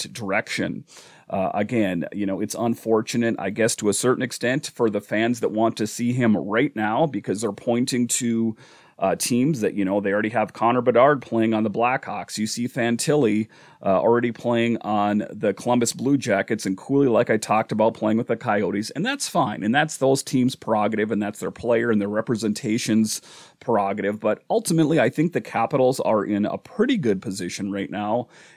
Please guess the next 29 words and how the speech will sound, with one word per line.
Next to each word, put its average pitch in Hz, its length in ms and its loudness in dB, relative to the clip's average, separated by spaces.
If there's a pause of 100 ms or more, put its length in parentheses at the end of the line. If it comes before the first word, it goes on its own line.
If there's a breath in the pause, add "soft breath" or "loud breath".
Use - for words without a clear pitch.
And 120 140 0
again, 113 280 0 (180)
oftentimes 120 760 0
when 110 120 2
you 107 140 4
rush 113 360 4
these 90 240 -4
sort 95 260 0
of 95 80 -4
things, 101 460 -2
it, 110 160 0
it 113 260 -4
actually - 400 -6
doesn't 117 300 -2
get 110 340 -2 (440 soft breath)
the 123 80 2
desired 107 540 0
result 98 600 0
that 104 160 -2
you're 101 120 0
looking 110 320 2
for. 82 300 -2
But 120 560 -2
what 147 260 2
we 170 140 -2
know 131 260 0
for 101 200 -2
right 117 260 -2
now 95 400 -6